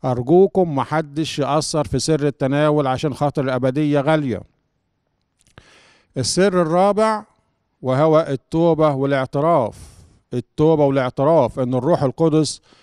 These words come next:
بتحل عشان خاطر تغفر خطية الإنسان المعترف.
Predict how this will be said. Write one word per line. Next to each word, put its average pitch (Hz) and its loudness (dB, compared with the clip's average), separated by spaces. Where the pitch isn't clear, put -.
بتحل 123 -2
عشان 117 -2
خاطر 143 0
تغفر 143 -4
خطية 147 -2
الإنسان 143 -2
المعترف. 143 -2